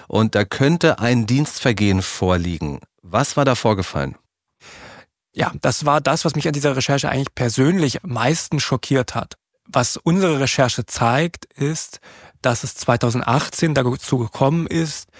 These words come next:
Speaker 2: dass ein Mitarbeiter des Verfassungsschutzes als klassischer Whistleblower eigentlich auf oder in Erscheinung treten wollte, also wollte auspacken, er wollte durchaus brisanten Vorgang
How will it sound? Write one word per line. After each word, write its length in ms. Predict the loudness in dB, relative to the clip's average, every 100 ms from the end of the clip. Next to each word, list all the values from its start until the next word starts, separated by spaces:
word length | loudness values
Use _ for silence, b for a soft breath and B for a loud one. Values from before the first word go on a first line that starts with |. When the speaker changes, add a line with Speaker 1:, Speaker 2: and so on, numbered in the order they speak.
| B B -2
Speaker 2:
dass 180 | -2
ein 520 | 0 2 2 2 0 -2
Mitarbeiter 540 | -2 2 2 2 0
des 140 | 0 -2
Verfassungsschutzes 1120 | -4 -4 -4 -4 -6 -4 -4 -2 -4 -4 -8 B B B B _
als 320 | -10 -6 -6
klassischer 540 | -2 -2 0 0 0 2
Whistleblower 640 | 0 0 2 2 2 0
eigentlich 320 | 0 -2 -4
auf 220 | -2 -2 -2
oder 220 | -6 -4
in 60 |
Erscheinung 440 | -2 0 2 2 2
treten 340 | 0 -2 0
wollte, 380 | 0 2 0 -4
also 180 | -4 -4
wollte 280 | -4 -6 0
auspacken, 580 | 0 0 -2 -2 -2
er 100 | -2
wollte 340 | 0 0 0 -2 B B B B B B -10
durchaus 400 | -2 2 2 0
brisanten 560 | -6 -2 0 0 -2
Vorgang 760 | -6 -2 -2 0 0 0 -4 -6